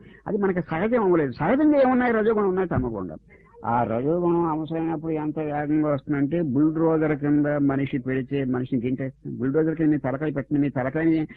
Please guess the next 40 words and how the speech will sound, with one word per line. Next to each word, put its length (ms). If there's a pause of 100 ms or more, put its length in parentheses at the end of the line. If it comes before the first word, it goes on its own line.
(220)
మీ 140
తలకాయని 500
నలిపేయడానికి 560
బుల్డోజర్కి 500
ఏమైనా 180
కష్టం 320
ఉంటుందా? 400 (480)
రైలు 240
ఇంజిన్ 260
కింద 160 (140)
చక్రం 560
మీ 60
తలకాయ 340
పెట్టారనుకోండి, 600
రైలు 220
ఇంజిన్ 220
అనుకుంటుందా, 540
"ఓ, 240
ఈ 40
తలకాయ 300
నుంచి 240
చంపేయడం 540
కష్టం 380
కాదు." 160 (160)
అది 260
మామూలు. 580 (240)
ఆ 40
చక్రం 440
కూడా 140
ఏం 180
కుదపకుండా 540
చంపేస్తుంది. 520
చక్రం 220
అటు 160
కదలదు, 380
ఇటు 140
కదలదు, 340 (100)
మీ 200
తలకాయని 380
తీసేస్తుంది. 560